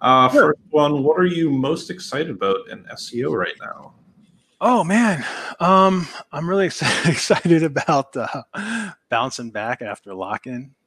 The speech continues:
Speaker 2: uh,
Speaker 1: Mm.
Speaker 2: <laughs> like, traffic bouncing back.
Speaker 1: Yep.
Speaker 2: Um, I, I'd say one of the most, um, things that excites me right now in S E O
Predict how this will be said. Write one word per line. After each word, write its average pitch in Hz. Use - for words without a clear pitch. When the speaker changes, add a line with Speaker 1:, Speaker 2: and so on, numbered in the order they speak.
Speaker 2:
uh, 123
Speaker 1:
Mm. 104
Speaker 2:
<laughs> -
like, -
traffic 120
bouncing 110
back. 110
Speaker 1:
Yep. 104
Speaker 2:
Um, 165
I, 190
I'd 247
say 208
one 175
of 175
the 160
most, 156
um, 127
things 170
that 156
excites 156
me 147
right 143
now 135
in 131
S 131
E 123
O 120